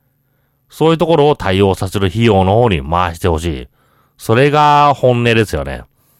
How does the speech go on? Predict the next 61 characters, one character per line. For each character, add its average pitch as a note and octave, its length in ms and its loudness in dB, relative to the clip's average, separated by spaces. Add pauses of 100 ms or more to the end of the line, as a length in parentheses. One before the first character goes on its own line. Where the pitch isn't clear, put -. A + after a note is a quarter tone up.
(600)
ま F2+ 380 -2
あ、 - 20 -20 (320)
旅 G2 220 0
客 D#3 400 -4
サ C3+ 360 2
ー - 20 -
ビ D2 140 -8
ス。 - 160 -16 (520)
ま G#2 100 -4
あ、 - 20 -18
こ G#2 100 -2
の F2 160 0
旅-、 A2 320 0 (220)
ジ G2+ 180 -4
ェ D#3+ 60 4
イ F#3+ 60 4
ア G3 160 4
ー F3+ 40 2
ル C#3+ 80 2
の A#2 140 0
示 A#2 300 -4
し - 40 -20
て F#2+ 60 -4
る F2 220 -2
旅 F2+ 240 -2
客、 - 320 -12 (300)
旅 F#2+ 200 2
客 C#3 300 -2
と C#3 100 0
い C3 100 2
う C3 420 2 (380)
言 A#2+ 120 -2
い G#2+ 40 -4
方、 F#2+ 400 0 (240)
ち - 80 -4
ょ - 40 2
っ - 20 -10
と B2+ 100 -4
癖 - 240 -2
が B2 120 2
あ A#2+ 40 0
っ - 80 -6
て、 A2+ 480 0 (420)
い D3+ 140 -4
わ G#3+ 160 2
ゆ G#3+ 80 2
る C#3+ 80 2 (360)
楽 F#3 320 0
し G#3 320 0
い A#2 40 -2
旅 G#2+ 140 0
行 A#2+ 320 0
っ A#2+ 60 -6
て A#2 120 -2
意 G#2 40 2
味 F#2+ 100 -2
じ F#2+ 60 -2
ゃ - 20 -2
な G#2+ 100 -4
く - 80 -20
て、 A#2 420 0